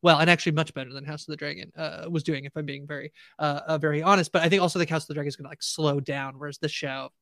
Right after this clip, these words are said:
uh, I don't know. Uh, we were talking about, uh, presumably s-, six seasons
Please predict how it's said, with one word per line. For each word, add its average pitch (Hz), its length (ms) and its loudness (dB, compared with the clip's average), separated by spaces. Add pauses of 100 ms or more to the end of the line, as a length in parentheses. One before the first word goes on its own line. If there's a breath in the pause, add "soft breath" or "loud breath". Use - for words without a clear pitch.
uh, 170 80 -14 (120)
I 226 80 10
don't 294 100 4
know. 302 160 8
Uh, 196 80 8
we 214 120 6
were 220 40 8
talking 233 320 4
about, 196 240 4
uh, 180 80 2 (320)
presumably 196 460 4
s-, - 100 0
six - 380 -4
seasons 170 400 -2